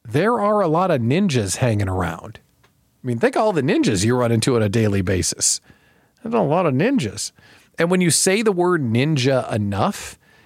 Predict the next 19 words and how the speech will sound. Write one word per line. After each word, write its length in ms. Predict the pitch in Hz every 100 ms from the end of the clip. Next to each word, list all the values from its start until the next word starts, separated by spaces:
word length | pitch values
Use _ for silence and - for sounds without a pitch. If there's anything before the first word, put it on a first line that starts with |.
| _ -
it 120 | 151
sounds 360 | - 190 208 143
really 280 | 143 185 170
funny. 360 | - 151 98
Ninja, 400 | 87 101 107 113
ninja, 380 | 107 90 90 87
ninja. 600 | 95 113 117 117 117 131
Like, 160 | 143 160
it 80 | 139
starts 340 | - 190 -
to 100 | 175
be 140 | 170 147
a 60 |
funny 380 | - - 165 151
sounding 540 | - 147 147 127 110
word 460 | 104 185 113 90 95 - - - _ -
after 440 | 131 117 - 113
a 80 | 98
while. 420 | 92 90 - -